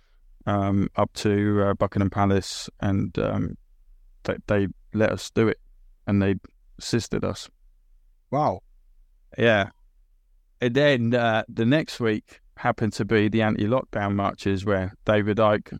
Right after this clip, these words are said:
Speaker 1: spoke at Trafalgar Square. I think that was the twenty-ninth of August, which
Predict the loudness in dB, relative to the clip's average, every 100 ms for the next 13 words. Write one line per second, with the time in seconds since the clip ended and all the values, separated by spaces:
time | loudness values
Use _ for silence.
0 | _ -14 0 2 4 2 -4 -6 -6 -2
1 | 0 0 -4 -4 -2 0 0 -4 -4 -2
2 | -2 -2 -4 -4 -4 0 2 2 0 0
3 | 0 0 -6 -8 -12 _ -4 -2 0 0
4 | -2 -6 -14 -12